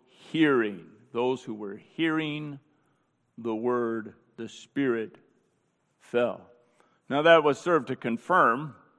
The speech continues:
that what Peter was preaching was the word of God, that as Peter is preaching this, the Spirit comes upon that. That certainly served to confirm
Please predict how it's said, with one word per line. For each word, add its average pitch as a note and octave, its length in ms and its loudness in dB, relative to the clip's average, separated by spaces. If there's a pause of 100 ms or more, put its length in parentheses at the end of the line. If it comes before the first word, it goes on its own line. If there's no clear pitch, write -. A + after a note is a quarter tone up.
(220)
that A#2 180 0
what B2 200 0
Peter C#3+ 240 0
was A2 240 -6
preaching B2 540 -6
was B2+ 260 0
the A2+ 100 -8
word A#2+ 180 0
of F#2 160 -10
God, G#2+ 440 2
that A2+ 140 -6
as A2+ 120 -12
Peter A#2+ 340 -6
is G2+ 140 -14
preaching B2+ 500 -8
this, G#2+ 280 -12 (320)
the A2+ 100 -6
Spirit D3+ 440 -2
comes G#2+ 200 -8
upon G2+ 300 -6
that. A2 480 -4
That B2+ 200 4
certainly B2+ 420 -6
served A#2+ 340 -6
to A2+ 80 -12
confirm A2 800 -4